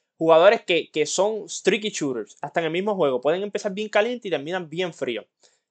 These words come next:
Más o menos lo que le pasó a Wiggins contra Memphis, pero eso vamos a hablar ahorita. Así que los Lakers, a pesar de que tuvieron un juego malo ofensivo, lograron que Draymond Green y Stephen Curry cometieran muchos turnovers en esa segunda mitad. En este, eh, gol-, eh, Green y,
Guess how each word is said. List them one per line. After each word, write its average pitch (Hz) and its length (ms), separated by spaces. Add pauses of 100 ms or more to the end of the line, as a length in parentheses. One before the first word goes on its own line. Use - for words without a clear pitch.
Más 127 240
o 156 40
menos 175 140
lo 160 60
que 147 60
le 131 60
pasó 139 180
a - 20
Wiggins 147 280
contra 127 240
Memphis, 123 300
pero 117 100
eso 143 140
vamos 139 200
a 131 40
hablar 123 160
ahorita. 113 400 (500)
Así - 140
que 226 80
los 190 160
Lakers, 170 480 (400)
a 151 160
pesar 175 260
de 202 80
que 196 80
tuvieron 185 240
un 175 80
juego 180 180
malo 175 380
ofensivo, 175 1000
lograron 143 520
que 165 160
Draymond 143 420
Green 156 340
y 160 120
Stephen 160 400
Curry 170 380 (260)
cometieran 151 680
muchos 202 440
turnovers 160 440
en 147 80
esa 151 160
segunda 151 280
mitad. 139 380
En 131 200
este, 123 800
eh, 117 120
gol-, 135 260
eh, 123 320
Green 156 280
y, 165 500